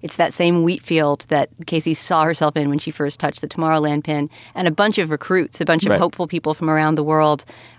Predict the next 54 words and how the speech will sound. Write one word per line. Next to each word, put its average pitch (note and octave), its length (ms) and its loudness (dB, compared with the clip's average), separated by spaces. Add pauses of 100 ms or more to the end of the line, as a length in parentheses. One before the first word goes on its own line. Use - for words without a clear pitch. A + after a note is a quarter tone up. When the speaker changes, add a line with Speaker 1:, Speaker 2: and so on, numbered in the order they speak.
(120)
Speaker 1:
have, E3 400 -4
have E3+ 140 -2
appeared F#3+ 340 0
there, - 280 -4
basically E3+ 320 0
because D#3+ 240 0
they've, E3+ 360 2
you E3 80 -4
know, C#3+ 140 -2
had D3 160 -2
the C#3 80 -2
equivalent C#3+ 400 0
of C#3 80 -4
the D3 80 -6
pin C#3 320 -2
experience. - 340 -6
In D#3 60 -2
fact, D#3 140 -2
I D#3+ 40 0
think D#3+ 140 -2
they D#3 140 -4
all E3 100 -2
got E3+ 160 -4
pins, A3 400 -2
right? F#3 180 0
Don't F#3 160 -2
you A#3+ 60 0
Speaker 2:
Right. G#3+ 140 0
Speaker 1:
see G3 60 0
a - 20 -2
moment F3+ 220 0
Speaker 2:
Yeah, - 40 0
Speaker 1:
where - 80 0
they E3+ 80 2
Speaker 2:
yeah. E3 80 2
Speaker 1:
all F3 60 -2
get F3 140 -6
pins? G3 180 -8 (160)
Including D4 300 0
the B3 60 0
ballerina. F#3 720 0
I G3+ 100 2
love G3+ 180 2
that F3+ 160 0
moment F3 280 0
where D#3 100 0
it's, D3+ 120 -2
like, C3+ 160 -4
tied D#3 300 0
to D#3+ 60 -4
her D3 120 -4
toe D3 200 -2
shoe D#3+ 200 -2
ribbon. E3+ 340 -2